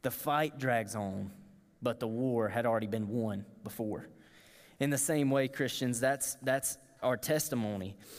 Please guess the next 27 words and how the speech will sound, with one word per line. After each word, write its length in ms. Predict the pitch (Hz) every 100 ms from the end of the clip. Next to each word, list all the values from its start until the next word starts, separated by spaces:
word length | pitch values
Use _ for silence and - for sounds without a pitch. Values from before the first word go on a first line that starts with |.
| - -
It's 180 | 143 135
the 120 | 151
idea 300 | 143 156 156
of 100 | 151
this 180 | 156 135
truth 380 | - 185 170 165
that 160 | 143 151
we're 120 | 170
not 180 | 160 -
fighting 460 | 170 151 156 127
for 340 | 113 - 180 156
victory. 520 | 143 123 117 101 107
We 120 | 160
don't 140 | 190 160
have 200 | 190 185
to 100 | 160
do 160 | 151
anything. 360 | 135 123 127 123
We 100 | 160
can't 260 | 185 180 -
fight 300 | 139 156 -
for 100 | 135
victory. 440 | 123 - 110 117
It's 140 | 147
already 200 | 156 151
been 220 | 143 147 127
done. 440 | 131 165 110